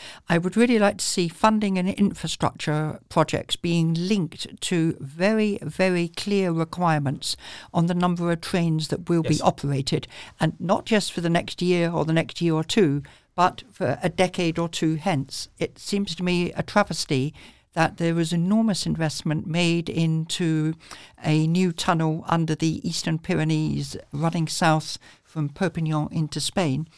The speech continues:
Speaker 1: And the number of trains on that route has never justified the investment in the tunnel. And as it happens, just, um, in a few days' time, um, half the trains which are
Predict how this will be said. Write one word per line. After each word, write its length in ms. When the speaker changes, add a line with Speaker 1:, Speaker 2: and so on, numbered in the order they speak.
Speaker 1:
And 140
the 60
number 280
of 100
trains 520
on 140
that 180
route 420
has 240
never 240
justified 640
the 420
investment 560
in 100
the 60
tunnel. 400
And 80
as 80
it 120
happens, 440
just, 460
um, 440
in 120
a 40
few 220
days' 320
time, 400
um, 280
half 340
the 80
trains 500
which 240
are 80